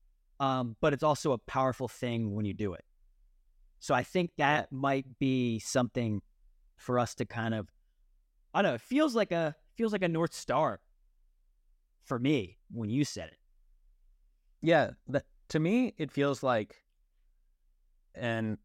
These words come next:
Speaker 2: operational North Star, as in, uh,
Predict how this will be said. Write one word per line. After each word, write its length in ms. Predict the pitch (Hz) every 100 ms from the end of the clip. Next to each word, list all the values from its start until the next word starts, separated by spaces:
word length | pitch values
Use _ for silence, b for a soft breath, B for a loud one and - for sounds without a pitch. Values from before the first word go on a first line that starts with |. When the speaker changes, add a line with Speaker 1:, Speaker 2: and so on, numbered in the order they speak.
| - -
Speaker 2:
operational 920 | 117 - 107 104 101 - 98 85 - -
North 300 | 92 92 -
Star, 400 | - 98 71 - _
as 200 | 110 110
in, 340 | 123 117 107 104 _ _ _ _ _ _ _ _ _ _ _ 120
uh, 300 | 110 101